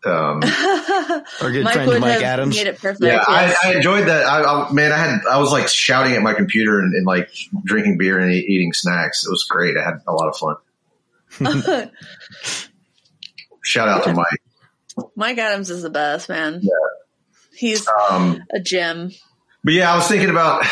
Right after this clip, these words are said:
Speaker 1: um, getting some Novak, uh, wide range guys. And I mean, I've got two of those Squier Mascus. Um,
Speaker 2: Mm,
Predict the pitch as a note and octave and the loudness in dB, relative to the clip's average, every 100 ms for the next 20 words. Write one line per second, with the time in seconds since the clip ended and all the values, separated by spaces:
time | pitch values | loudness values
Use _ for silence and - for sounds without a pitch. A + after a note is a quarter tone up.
0 | - - - - - C3 B2 A2 G#2 G2 | -2 -4 -4 -4 0 2 4 4 2 2
1 | - _ _ _ _ _ _ _ _ _ | -4 _ _ _ _ _ _ _ _ _
2 | G#2 C3 B2+ A2 - A2+ G#2 G2+ - _ | -2 2 2 2 2 2 2 2 -6 _
3 | _ _ _ _ _ _ - A#2+ A#2 A2+ | _ _ _ _ _ _ -2 0 2 2
4 | A2 G#2 - - _ A2+ G2 E2 D2+ - | 2 0 -4 -12 _ 0 2 2 0 -2
5 | - - A#2 G#2 G2+ F#2 F#2 F2+ F2 - | -6 -6 0 2 2 2 2 2 0 -2
6 | - - - _ _ _ _ _ _ _ | -4 -8 -14 _ _ _ _ _ _ _
7 | _ - - - G#2+ F2 E2 D#2+ E2 D#2 | _ -14 -12 -4 -2 0 0 -2 -4 -6
8 | - - A2 C3+ E3+ E3+ D#3 - - C#3 | -8 -2 0 2 0 0 0 0 0 2
9 | C3+ A2+ G2 F2+ D#2+ - - G2+ F#2+ E2+ | 4 2 2 0 0 -4 0 2 2 2
10 | E2 E2 E2+ E2 - - - _ _ _ | 0 0 -2 -2 -4 -6 -10 _ _ _
11 | _ _ _ _ - - _ _ - F2 | _ _ _ _ -20 -20 _ _ -4 0
12 | D#2 D#2 - A3 G#3 F#3+ | 2 2 2 0 -2 -6